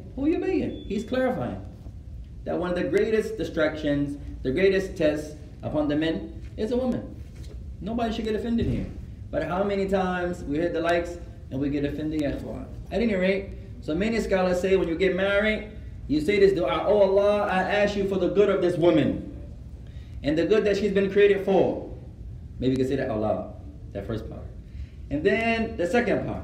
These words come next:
"Oh Allah, I seek refuge with you, with you from the evil of the woman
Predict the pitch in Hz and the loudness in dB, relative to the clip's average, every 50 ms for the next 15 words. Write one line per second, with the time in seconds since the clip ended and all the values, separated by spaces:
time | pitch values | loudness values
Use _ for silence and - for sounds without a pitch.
0 | - - 226 240 240 240 233 226 202 - - - - - - - - - - - | -2 0 2 2 4 4 4 4 2 2 0 -2 -6 -10 -12 -12 -12 -12 -12 -6
1 | - 156 180 190 202 220 185 196 196 220 240 226 220 220 214 214 - 226 233 233 | -2 0 2 2 2 2 2 2 4 4 4 4 2 0 0 -2 -2 -2 -2 -2
2 | 202 - - - 220 240 226 220 220 233 240 233 - - - - - - 196 208 | -4 -2 -2 0 0 0 0 0 0 0 0 0 -2 -4 -8 -6 0 4 4 4
3 | 214 214 - - 269 285 233 214 196 - 160 160 143 139 131 117 101 92 87 - | 6 4 4 6 6 6 8 8 6 6 6 4 4 4 4 2 0 -2 -4 -6
4 | - | -10